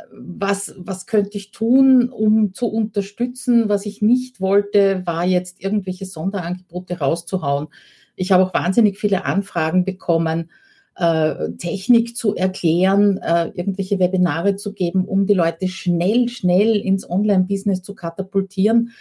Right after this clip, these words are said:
Äh, was ich davon halte, denke, was ich glaub, was man tun kann, das werden wir dann morgen besprechen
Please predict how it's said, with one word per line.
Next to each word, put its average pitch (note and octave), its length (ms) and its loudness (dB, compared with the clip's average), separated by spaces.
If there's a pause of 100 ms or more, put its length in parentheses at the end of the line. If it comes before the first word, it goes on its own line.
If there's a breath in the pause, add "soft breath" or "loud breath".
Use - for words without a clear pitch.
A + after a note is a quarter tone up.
(560 loud breath)
Äh, F#3 180 2
was F3+ 160 0
ich B3 140 -2
davon G3+ 400 2
halte, G#3+ 580 2
denke, G3+ 720 4
was F#3+ 140 -2
ich G3+ 120 -6
glaub, C3+ 300 -6
was G3 120 -2
man G3 160 -2
tun G3+ 220 -2
kann, F#3 300 0
das F#3 160 -2
werden F3+ 120 0
wir F3+ 80 2
dann F#3 180 4
morgen D3+ 340 0
besprechen F3+ 720 -4